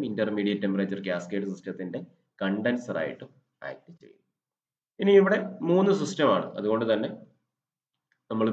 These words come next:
പി എച്ച് ഡയഗ്രത്തിനകത്ത് ആ മൂന്ന് സിസ്റ്റം റെപ്രസെന്റ് ചെയ്യണം. വൺ, ടു, ത്രീ, ഫോർ എന്ന് പറയുന്ന process low temperature cascade സിസ്റ്റവും Five, six, seven, eight intermediate temperature cascade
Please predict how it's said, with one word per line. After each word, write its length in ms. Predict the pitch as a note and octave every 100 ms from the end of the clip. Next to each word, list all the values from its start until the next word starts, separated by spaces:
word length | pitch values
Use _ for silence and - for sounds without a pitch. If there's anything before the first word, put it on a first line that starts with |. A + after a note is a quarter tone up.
| A2
പി 100 | A2+
എച്ച് 160 | A2+ G#2+
ഡയഗ്രത്തിനകത്ത് 580 | G2+ G#2 G#2 F#2 E2+ - - _ _ - D3
ആ 40 | F3+ - _ A#2+
മൂന്ന് 180 | A#2 A#2 -
സിസ്റ്റം 260 | - - C3
റെപ്രസെന്റ് 380 | A#2+ G#2+ G2+ D2
ചെയ്യണം. 180 | C2+ - - _ _ - B2+
വൺ, 140 | D3+ F3+ F3
ടു, 80 | F3 F3
ത്രീ, 120 | B2 C3 B2+ A#2
ഫോർ 160 | A#2 - G#2
എന്ന് 140 | G#2
പറയുന്ന 280 | F#2+ F#2 F#2+ -
process 420 | D2 - - F2 F#2+ _ _ - F#2
low 80 | F#2+ G2
temperature 420 | G#2+ G#2+ G2+ G#2 F#2
cascade 420 | F2 F2 G#2 G2+ G2
സിസ്റ്റവും 340 | F2+ - G#2+ - - _ _ _ _ _ _ _ _ _ _ _ _ _ - -
Five, 240 | C#3+ F#3+ -
six, 220 | F#3+ - C3+
seven, 200 | A#2+ B2 A2 G#2+
eight 220 | G2 - - - _ _ _ _ A2+ G#2+
intermediate 720 | B2 C#3+ D#3 D#3 D#3 D3 - -
temperature 400 | A#2+ A2 A2+ A2 G2+
cascade 420 | G2+ F#2+ - G2+